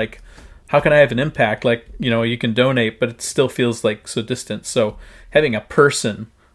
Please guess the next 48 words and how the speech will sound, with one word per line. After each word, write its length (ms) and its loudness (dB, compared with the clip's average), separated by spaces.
who 440 -4
started 400 2
her 100 -2
life 300 -2
over 280 -2
and 160 -6
needs 300 -8
this 380 -8
help 240 4
to 80 -10
do 100 0
the 120 0
things 240 0
that 160 -4
we 80 0
all 180 4
do, 220 -2
that 180 2
felt 220 4
like, 160 -6
"Wow, 240 4
we 140 -2
can, 300 -4
I 120 -6
can 160 -4
actually 420 -6
apply 320 -2
something 500 -8
to 100 -2
a 140 -6
person 240 2
who's 220 -4
doing 180 0
the 180 -2
work 160 -2
that 260 -2
we 200 -4
do, 160 2
and 100 -2
she's 280 -6
part 120 6
of 80 2
our 120 0
community, 420 -4
and 100 -6
I've 140 -8
met 120 0
her," 280 -2